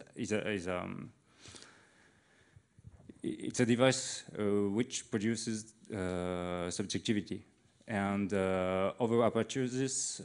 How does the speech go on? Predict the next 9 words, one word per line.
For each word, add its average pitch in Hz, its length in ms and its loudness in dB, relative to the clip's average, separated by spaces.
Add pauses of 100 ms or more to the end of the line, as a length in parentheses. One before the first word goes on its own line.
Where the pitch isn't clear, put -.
other 101 260 -2
medias, 120 960 2
uh, 98 240 -2
in 95 60 -2
the 90 80 -4
past, - 680 0 (100)
um, 90 880 -2
the 95 60 -6
phonograph, 107 840 0